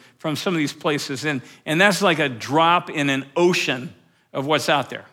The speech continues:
right? As people try to understand, comprehend the complexity, because it's an incredibly intricate and amazing and complicated and layered thing that God did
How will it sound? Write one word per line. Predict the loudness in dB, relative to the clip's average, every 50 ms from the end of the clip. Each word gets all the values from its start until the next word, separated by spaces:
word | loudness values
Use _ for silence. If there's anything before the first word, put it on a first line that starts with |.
| _ _ _
right? | -8 -6 -4 -4 -6 -8 -12 -10 -6
As | -4 -4 -4 -4
people | -4 -6 -6 -4 -6 -8
try | -8 -6 -2 0 2 2 2 2
to | 0 -4 -6
understand, | -4 -2 -2 -2 -4 -6 -6 -4 -4 -4 -4 -6 -8 -12 -18 -20 _ _
comprehend | -2 0 0 0 0 -2 -4 -4 -2 -2 -2 -2 -2 -2
the | -4
complexity, | -4 -4 -4 -4 -4 -6 -2 0 0 2 0 0 -4 -4 -4 -4 -4 -6
because | -6 -6 -6 -4 -4 -6 -6
it's | -10 -8 -6
an | -6
incredibly | -6 -6 -6 -4 -2 -2 -2 -2 -2 -2 -4 -4 -4 -6 -10 -20 -20 _ _ _ _ _ _ _ _ _ _ _ _ _ _ _ _ _ 2
intricate | 2 4 4 2 2 0 0 0 0 -2 -2 -2 -2 -4
and | -6 -6
amazing | -4 -4 -2 0 2 2 2 2 0 -2 -4 -6 -6
and | -6 -6 -6
complicated | -2 0 0 0 0 -2 -6 -8 -6 -6 -6 -4 -4 -4
and | -2 -2 -2
layered | 0 2 4 4 4 2 0 -2
thing | -4 -6 -4 -4 -4 -4
that | -6
God | -4 0 2 2 2 2 0 0 2
did | 2 2 4 2 0 -4